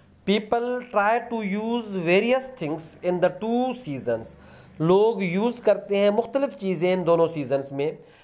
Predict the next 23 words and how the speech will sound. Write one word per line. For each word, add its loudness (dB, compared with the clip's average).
As 4
they 0
could -4
enjoy 2
the 2
both 2
seasons 0
happily, -2
ताकि 0
वो 4
एंजॉय 4
कर 2
सकते -4
हैं 0
दोनों, -4
दोनों 2
सीजन्स -4
को -6
एंजॉय 0
कर -6
सकें -8
खुशी -12
से। -18